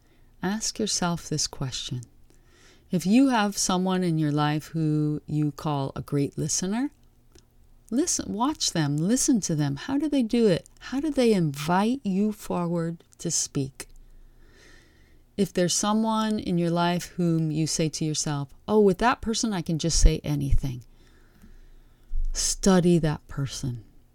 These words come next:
I'm guessing they invite you in a variety of ways. Notice how they do that.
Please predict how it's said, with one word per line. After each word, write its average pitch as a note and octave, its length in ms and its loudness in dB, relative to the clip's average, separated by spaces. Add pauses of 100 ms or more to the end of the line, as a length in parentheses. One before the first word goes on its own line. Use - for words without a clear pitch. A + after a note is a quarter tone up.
(1160)
I'm F#3 260 2
guessing F3 500 0
they D3 180 4
invite C#3+ 460 0
you C3+ 220 0
in C3 120 -2
a B2+ 80 -4
variety C#3 640 0
of C#3 140 -2
ways. B2 380 -4
Notice D3 280 0
how D3+ 160 0
they D#3 140 -2
do C3+ 200 -2
that. A#2+ 180 -10